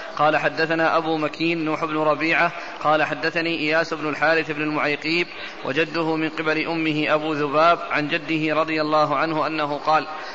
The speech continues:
'كان خاتم النبي صلى الله عليه وآله وسلم من حديد ملوي عليه فضة.' قال: 'فربما كان في يدي.' قال: 'وكان المعيقيب على خاتم النبي صلى الله عليه وسلم.'"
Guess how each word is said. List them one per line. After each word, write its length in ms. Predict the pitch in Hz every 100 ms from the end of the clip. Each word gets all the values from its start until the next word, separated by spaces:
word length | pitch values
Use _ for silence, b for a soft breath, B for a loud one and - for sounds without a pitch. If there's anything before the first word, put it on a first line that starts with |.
| B
'كان 220 | - 156 151
خاتم 400 | 156 165 165 165
النبي 420 | 160 156 170 165
صلى 240 | 160 156
الله 380 | 151 151 165 160
عليه 320 | 147 156 151
وآله 400 | 147 160 160 160
وسلم 500 | 151 143 165 160 156
من 100 | 151
حديد 380 | 143 139 160 160
ملوي 600 | 165 156 147 165 165 160
عليه 340 | 135 151 165 160
فضة.' 380 | 180 170 139 - B B B
قال: 260 | 147 165 147
'فربما 520 | 151 165 151 160 156
كان 340 | 151 160 156
في 120 | 147
يدي.' 400 | 147 160 160 170 175 B B
قال: 220 | 147 160
'وكان 380 | 156 151 165 160
المعيقيب 640 | 156 151 131 147 147 160 151
على 260 | 135 147
خاتم 380 | 139 151 147 143
النبي 440 | 147 139 135 151 147
صلى 240 | 139 135
الله 340 | 131 139 143
عليه 300 | 123 131 147
وسلم.'" 380 | 143 135 120 117